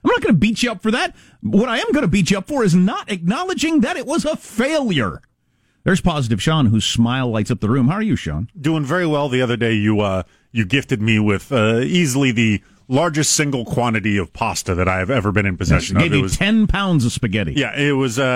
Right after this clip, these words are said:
Speaker 2: and it's, it's quite a bit. I, I, I broke into it for the first time last night, and by my calculations, I have enough spaghetti to last me for, I don't know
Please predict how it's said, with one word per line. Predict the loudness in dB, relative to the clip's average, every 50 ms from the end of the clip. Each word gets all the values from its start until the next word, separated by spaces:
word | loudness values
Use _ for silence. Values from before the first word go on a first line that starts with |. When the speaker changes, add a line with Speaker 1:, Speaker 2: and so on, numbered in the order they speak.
| 0 0
Speaker 2:
and | 0 0 0 -2 -2
it's, | 0 2 2 2 2 2 0 -2 -2 0 0
it's | 0 0 -2 -2
quite | -2 -2 0 0
a |
bit. | 0 0
I, | 0 0 -2 -2 -2 -2 -2 -2 -2 -2 -2 0
I, | 0 0
I |
broke | 0 2 0 0 0 0
into | 0 2 2 0
it | 0
for | 0 -4
the | -4
first | -2 -2 -2 -2 0
time | -2 0 0 0
last | 0 0 0 -2 -2 -2
night, | -2 0 0 -2 0
and | -2 -2 0
by | 0 -2 -2
my | 0 0 0 0
calculations, | 0 -2 -2 -2 -2 0 0 0 2 2 2 0 0 -2 -2 -2 -4 -6 -10 _ _ _ _ _ -6
I | -4
have | -2 -2 -2 -2
enough | 0 0 0 0 0 -2
spaghetti | -6 -2 -2 -2 0 2 0 0 2 0 0 0
to | 0 0 2
last | 2 2 0 0 0 0 0
me | -2 -2
for, | -2 0 0 0
I | 0 0 -2
don't | -4 -4
know | -4 -6 -6 -6